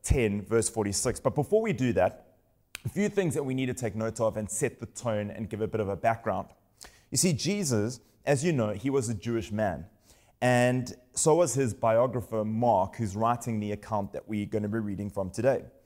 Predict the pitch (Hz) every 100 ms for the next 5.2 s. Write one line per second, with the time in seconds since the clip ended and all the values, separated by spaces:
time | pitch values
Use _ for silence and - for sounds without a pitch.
0 | _ _ _ _ _ _ - 156 143 190
1 | 214 151 147 151 160 143 127 135 127 107
2 | 110 104 127 151 147 143 127 - - -
3 | 180 156 - 127 117 90 113 139 135 127
4 | - 92 95 - - - - - 156 151
5 | 143